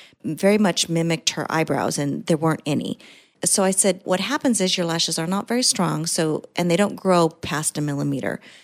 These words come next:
So you have a turnover that's quite high, and you need to come in more often. It's just like your eyebrows. So I'm not responsible for how they grow out. I can only be responsible for what I put on. So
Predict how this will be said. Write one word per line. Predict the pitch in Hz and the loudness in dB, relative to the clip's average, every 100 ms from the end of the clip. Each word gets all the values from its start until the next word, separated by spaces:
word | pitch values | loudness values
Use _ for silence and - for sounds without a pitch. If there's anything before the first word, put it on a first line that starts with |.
| - | -4
So | - - 196 185 180 | 2 6 6 4 0
you | 180 | -2
have | 208 220 | 0 0
a | 247 | 0
turnover | - 214 202 170 160 | 0 2 2 2 0
that's | 151 - | -2 -4
quite | - - 170 143 - | -8 -2 -2 -2 -6
high, | 151 - - - - _ _ - | -6 -6 -8 -14 -20 _ _ -2
and | 180 175 170 - | 0 0 -2 -4
you | 175 180 | -4 -6
need | 180 180 | -4 -6
to | |
come | - 196 | -4 -2
in | 190 | 0
more | 170 160 - | 0 -2 0
often. | 226 247 - | 0 2 -2
It's | - 175 - | -2 -4 0
just | - 185 | 2 2
like | 202 185 - | 2 0 -4
your | - | -4
eyebrows. | 175 185 175 - - - - - - - | 0 0 2 -2 -2 -6 -8 -12 -16 -6
So | - 196 180 170 - - _ - | 2 6 6 4 0 -8 _ 0
I'm | 190 202 208 | 2 4 4
not | 214 240 - | 2 2 0
responsible | 196 - 233 269 - 190 160 | -4 -2 -2 0 -2 -4 -4
for | - - 170 165 - | -6 -10 -2 -2 -2
how | - - 190 175 170 | -6 -4 0 2 2
they | - 160 | 0 -2
grow | 156 156 147 | -2 -2 0
out. | 170 165 - 202 - | 2 2 0 -2 -6
I | - 185 | -4 -2
can | 202 190 | -2 -2
only | 185 214 | -2 -4
be | 208 | -4
responsible | 196 190 - 175 - 165 | -6 -6 -6 -10 -8 -10
for | 160 170 | -8 -10
what | 165 | -8
I | 160 | -8
put | 165 160 160 | -8 -8 -4
on. | 156 139 - - - _ _ | -4 -4 -8 -14 -20 _ _
So | - 202 180 | 2 4 2